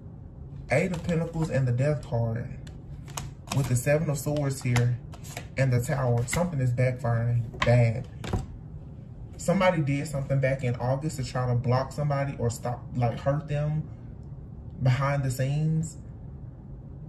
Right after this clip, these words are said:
because they didn't want something to change. Somebody didn't want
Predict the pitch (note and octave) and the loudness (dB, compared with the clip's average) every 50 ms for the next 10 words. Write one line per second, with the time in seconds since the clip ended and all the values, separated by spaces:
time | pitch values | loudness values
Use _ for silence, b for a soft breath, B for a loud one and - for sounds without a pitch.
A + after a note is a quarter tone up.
0 | - B2+ D3 C#3+ - E3+ D3+ C#3 C3 C#3 C#3 C3+ B2 D3 D3 C#3+ C#3+ C3+ C3 C#3 | -2 0 0 2 4 4 4 4 4 4 2 4 4 2 2 4 2 2 2 0
1 | C3+ - - - C#3+ C#3 D3 - C#3 B2+ - A#2+ A#2 - - C3 C3 C3+ C#3+ D3+ | 0 -2 -2 -2 0 0 0 0 -2 -2 -2 -2 -2 0 2 2 2 2 2 0
2 | D#3 D#3+ - - - - - C#3+ C#3+ C#3 C#3+ C#3+ C#3 C3 B2 C3+ C#3 D3 C#3 C3 | -2 -2 -4 -8 -6 -2 0 0 0 2 0 0 0 0 0 0 0 0 0 2
3 | C#3 C#3 C#3 C3+ B2 | 2 2 2 0 -2